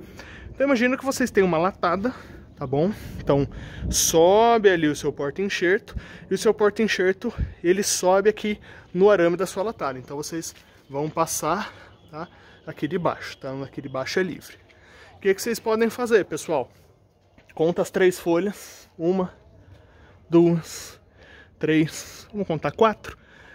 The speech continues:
e a gente vai efetuar o corte ali, ó. E ali que a gente pode tá fazendo a nossa enxertia verde. Mesma lógica do que a gente fez lá no outro. Bom, pessoal,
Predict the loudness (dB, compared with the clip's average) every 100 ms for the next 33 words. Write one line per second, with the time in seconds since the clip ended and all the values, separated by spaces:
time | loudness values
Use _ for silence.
0 | -8 0 0 0 0 2 2 2 -6 -2
1 | -2 -2 -12 _ -18 -2 0 0 -4 -12
2 | -12 -4 2 2 2 0 -2 -2 0 -2
3 | -4 _ _ _ _ 2 4 2 0 0
4 | -2 -2 0 0 0 -6 -2 -2 0 -2
5 | -4 -12 -20 -14 -6 -2 -2 -2 -2 -4
6 | 2 4 6 6 4 -10 _ _ _ _
7 | _ _ _ _ _ _ _ _ 0 4
8 | 6 6 6 6 4 4 4 4 0 -4
9 | -2 -2 0 -2 -2 -2 -2 -6 -16 -20
10 | _ -12 -12 -12 _ -10 2 6 6 4
11 | 0 0 0 0 -2 _ -10 -8 -6 -4
12 | -4 -4